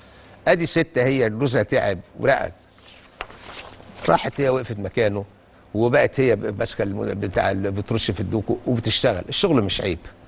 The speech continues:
العيب إن إحنا نتنطع، والعيب إن إحنا نقعد على، على الكافيهات والقهاوي، العيب إن إحنا ن-، ن-، نختلق المشاكل، العيب إن إحنا نروج للشائعات، العيب إن إحنا نبقى أطراف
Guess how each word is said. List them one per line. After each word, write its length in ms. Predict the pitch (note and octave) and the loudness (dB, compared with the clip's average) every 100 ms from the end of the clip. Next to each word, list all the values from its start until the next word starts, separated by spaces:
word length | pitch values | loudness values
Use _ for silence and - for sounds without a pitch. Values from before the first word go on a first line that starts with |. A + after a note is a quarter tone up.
| - - - - - - | -20 -20 -20 -20 -10 0
العيب 260 | A#2+ E3 D3 | 4 4 2
إن 100 | A#2+ | -2
إحنا 200 | B2+ G2+ | -2 -4
نتنطع، 480 | F2 B2+ - F#2 | -2 -2 -2 -4
والعيب 340 | F#2 G2 C3 B2 | -6 -2 0 2
إن 140 | A#2+ | 0
إحنا 200 | A2+ A#2+ | 0 2
نقعد 260 | C3+ B2 G#2+ | 4 4 2
على، 240 | G#2 F#2 | 2 0
على 240 | F#2+ F#2+ G#2+ | -2 -4 -4
الكافيهات 520 | - G#2 A2 C3+ A2+ | -4 0 2 2 0
والقهاوي، 1300 | G#2 G#2+ G#2+ G#2 G2+ G2+ G2+ G#2 G2 G2 G2+ A#2 G2 | -2 0 0 0 -2 -2 2 2 2 2 2 2 0
العيب 300 | F#2+ C#3 D#3 | -2 -2 0
إن 120 | C3 | 0
إحنا 220 | C3 B2+ A#2+ | 0 0 -2
ن-، 60 | - - - - G#2 A#2 A#2 A2+ B2 | -2 -16 -20 -8 0 2 4 2 2
ن-، 160 | C3 | 0
نختلق 420 | C#3 - D#3 C3+ | 0 2 2 2
المشاكل، 400 | A#2+ A2+ C#3+ A#2 | -2 0 -2 0
العيب 480 | A2+ A2 B2 C3 D#3+ | -2 -4 -2 0 0
إن 100 | D3+ | 0
إحنا 200 | C#3+ C#3+ | 0 0
نروج 320 | B2+ D#3+ C3+ | 2 2 2
للشائعات، 540 | A2 - A#2 A#2+ A#2+ G2 - | -2 -4 -4 -2 -2 -2 -6
العيب 380 | C3 A#2 C#3+ D#3+ | -6 -2 0 0
إن 120 | C#3 | 0
إحنا 180 | C3+ C3+ | -4 -4
نبقى 260 | C3+ C3+ B2 | -2 0 0
أطراف 240 | D3+ D3+ | 2 2